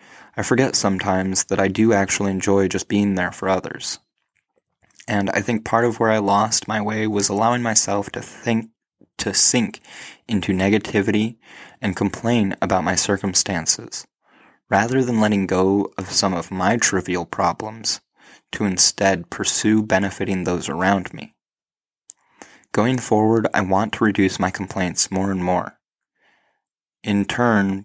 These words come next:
being more grateful for what I have instead. On that note,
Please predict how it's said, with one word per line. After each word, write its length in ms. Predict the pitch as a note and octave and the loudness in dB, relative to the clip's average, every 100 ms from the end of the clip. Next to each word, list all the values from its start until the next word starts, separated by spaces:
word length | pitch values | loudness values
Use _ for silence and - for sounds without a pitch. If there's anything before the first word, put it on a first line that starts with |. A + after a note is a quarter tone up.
| - | 0
being 320 | G2 F#2+ F#2 | 0 2 0
more 200 | G2+ G#2+ | 2 2
grateful 680 | F#2 G2+ G#2 - F2 F2 F2+ | 2 2 2 -2 -4 -4 -8
for 240 | - F#2+ | -6 -4
what 180 | G2 G3 | 0 0
I 120 | F3 | 0
have 340 | F2 G2 F#2+ - | 0 -2 -2 -4
instead. 560 | D#2 - - F#2 - - _ _ _ _ _ _ _ _ _ _ _ _ _ _ _ _ - | -2 0 0 -2 -4 -16 _ _ _ _ _ _ _ _ _ _ _ _ _ _ _ _ -6
On 160 | G2+ | 0
that 280 | G2 G#2+ A2 | 2 2 2
note, 300 | A2+ A#2 A#2 | -2 -2 -4